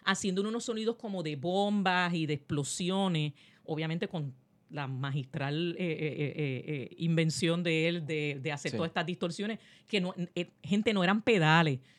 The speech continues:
Speaker 1: Chamaquitos hoy en día, ¿verdad? Te compras el pedal de distorsión,
Speaker 2: Sí.
Speaker 1: el pedal de hacer,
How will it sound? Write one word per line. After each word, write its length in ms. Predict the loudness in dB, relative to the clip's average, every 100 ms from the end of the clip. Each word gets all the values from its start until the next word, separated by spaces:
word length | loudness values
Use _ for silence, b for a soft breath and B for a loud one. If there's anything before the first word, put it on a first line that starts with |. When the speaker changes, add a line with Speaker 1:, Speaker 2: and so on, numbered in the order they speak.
| b
Speaker 1:
Chamaquitos 460 | -6 -2 0 0 0
hoy 120 | 0
en 80 | 0
día, 160 | 2 0
¿verdad? 240 | 0 -2
Te 100 | -4
compras 320 | -4 -2 -2
el 80 | -4
pedal 280 | -4 -2 0
de 80 | 0
distorsión, 800 | 0 2 2 10 12 12 12 10
Speaker 2:
Sí. 40 | 4
Speaker 1:
el 40 |
pedal 280 | -4 -4 -4
de 80 | -4
hacer, 300 | -2 -4